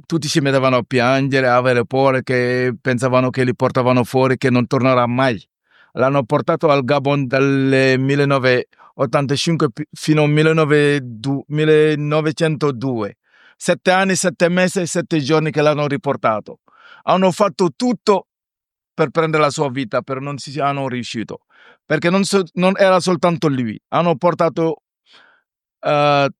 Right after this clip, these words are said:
tutti i chef in questo momento che eravano in Africa, in questa zona,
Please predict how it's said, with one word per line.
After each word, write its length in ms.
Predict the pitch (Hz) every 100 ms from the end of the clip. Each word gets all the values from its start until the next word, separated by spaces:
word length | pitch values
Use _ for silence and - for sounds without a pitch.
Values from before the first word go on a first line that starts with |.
| _
tutti 260 | - 185 190
i 40 |
chef 320 | 160 190 165 -
in 300 | 143 165 139
questo 320 | 170 151 160
momento 480 | 151 156 151 135 135
che 300 | - 139 123
eravano 420 | 147 147 143 143
in 140 | 139
Africa, 360 | 131 123 139 135
in 120 | 131
questa 320 | 127 117 120
zona, 360 | 101 123 120